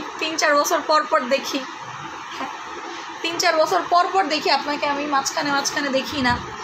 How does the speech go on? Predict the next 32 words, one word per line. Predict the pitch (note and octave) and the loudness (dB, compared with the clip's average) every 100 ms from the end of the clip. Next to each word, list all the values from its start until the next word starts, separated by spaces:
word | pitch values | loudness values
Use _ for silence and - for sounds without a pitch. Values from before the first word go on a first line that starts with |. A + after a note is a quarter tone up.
| - - | -10 -2
লাল | C#4 D#4 D#4+ | 4 4 4
তিল | F#4+ F#4 | 2 2
কি | E4+ | 2
করে | E4 D#4+ | 4 4
যাবে? | D#4 B3+ G3+ G#3 - - - - - - - - - - - - - - - - - - - - | 4 2 2 0 -6 -10 -12 -12 -12 -14 -12 -12 -12 -10 -10 -10 -10 -10 -10 -10 -10 -10 -10 -6
আচ্ছা, | B3 C4+ | 0 2
আর | C4 | 4
বাদ | C4+ C4+ | 4 4
বাকি | D#4+ F4 | 2 4
অফারগুলো | E4+ E4+ E4 D#4+ | 4 4 2 2
কালকে | E4 D4+ D4 D#4+ | 4 2 2 2
দিয়ে | D#4 | 2
দিব | D4+ D4 | 4 4
না, | D#4+ | 4
অনেক | D#4 C#4 C4 | 4 4 2
বেজে | C#4+ C#4+ | 2 4
গেছে, | C4+ D4 | 2 2
এতক্ষণ | C4+ C#4 C#4+ | 0 2 2
আমি | C4 B3 | 2 0
বসে | B3+ | 0
থাকতে | D4 - C#4 | -2 0 0
পারবো | B3+ A#3+ | 2 2
না, | B3+ | 2
ভাল | A#3+ A3 | 4 4
লাগতেছে | A#3 - B3+ B3+ | 2 -2 0 2
না। | C#4+ - - - - - - - - | 2 0 -10 -12 -12 -12 -10 -10 0
প্যারালাইজড | D#4+ D#4+ E4+ F4+ F#4 | 6 6 8 6 6
হলে | F#4 F4 | 4 4
কি | - | 2
খাওয়া | - D4+ D4+ | 4 6 6
যায়? | D#4+ | 4
ইয়েস, | D#4 A3 - | 2 -2 -4